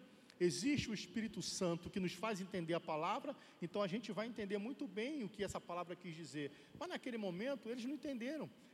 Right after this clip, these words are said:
eles brigaram com Jesus. "Jesus, por que o Senhor fala por parábolas? É melhor quando o Senhor fala naturalmente, simplesmente a gente entende melhor." O problema é que Jesus estava querendo fazer os discípulos raciocinarem.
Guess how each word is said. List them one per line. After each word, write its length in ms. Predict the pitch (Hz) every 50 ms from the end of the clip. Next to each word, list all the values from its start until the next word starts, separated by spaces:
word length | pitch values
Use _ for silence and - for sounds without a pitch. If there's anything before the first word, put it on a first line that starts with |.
| -
eles 140 | 202 247 233
brigaram 380 | - 269 247 202 240 269 262 247
com 140 | 233 254
Jesus. 280 | 208 214 208 160 180 156
"Jesus, 380 | 208 208 - - 285 220 143 - - - - - - - - - -
por 80 | 440 -
que 80 | -
o 60 | 453 -
Senhor 200 | - 339 262 -
fala 260 | - 214 190 185 160
por 160 | - - 185
parábolas? 640 | - - 170 143 127 120 113 110 110 113 101 101 - - - - - - -
É 80 | 208
melhor 320 | 226 220 208 190 190 214 214
quando 160 | - 240 233
o 100 | 226 -
Senhor 120 | - 285 233
fala 440 | - - 220 202 214 233 254 - - - - - -
naturalmente, 760 | 277 285 - - 330 339 285 285 226 208 226 262 311 277 202
simplesmente 600 | - - - 262 - - 254 202 202 226 214 285
a 20 | 311
gente 160 | 277 - 285
entende 320 | 240 - 254 254 240 277
melhor." 460 | 277 277 285 247 208 208 214 220 214 214 - - - - - - - - - - -
O 80 | 180 165
problema 600 | - 208 196 175 160 208 240 254 247 247 226 208
é 180 | 208 208 202 196 202 - - - - - -
que 100 | 214 214
Jesus 460 | 165 180 208 190 175 139 175 214 202
estava 300 | 185 - 233 214 214 202
querendo 400 | 214 - 208 190 185 202 208 208
fazer 400 | 196 - - 226 196 156 135 180
os 140 | 208 196 160
discípulos 640 | 175 180 - - - - 233 214 - 240 202 165 -
raciocinarem. 1200 | 156 190 254 269 208 - - - 240 240 233 - - 233 196 170 170 170 170 160 147 135 127 120